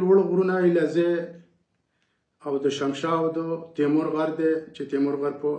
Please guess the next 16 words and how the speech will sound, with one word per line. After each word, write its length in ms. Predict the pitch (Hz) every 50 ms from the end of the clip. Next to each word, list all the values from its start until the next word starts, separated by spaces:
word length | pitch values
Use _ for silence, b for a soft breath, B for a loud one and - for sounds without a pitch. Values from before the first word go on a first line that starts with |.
| - 139 131
انبار 260 | 127 127 131 139 143 143 -
کې 80 | 156 147 147
دی 80 | 147 147
او 60 | 143 139 127 131
د 40 | 127 127 127 - -
ایلځې 340 | 131 131 131 127 123 135 143 143
او 60 | 139 135
د 20 | 127 123
شمشا 300 | 127 127 127 - 143 139 139 131
غر 140 | 139 139 135 -
په 60 | 131 127 135
تحصیل 300 | 131 127 127 - 131 127 120 120
بیجه 240 | 120 120 120 131 123 -
کې 100 | 113 104
دی. 100 | 104 101 - - - _ _ _ _ _ _ _ _ _ _ _ _ _ _ _ _ _ _ _ _ _ _ _ _ _ _ _ _ _ _ _ _ _ _ _ _ _ _ _ _ _ _ _ _ _ _ _ _ _ _ _
زمونږ 320 | 143 139 156 190 202 196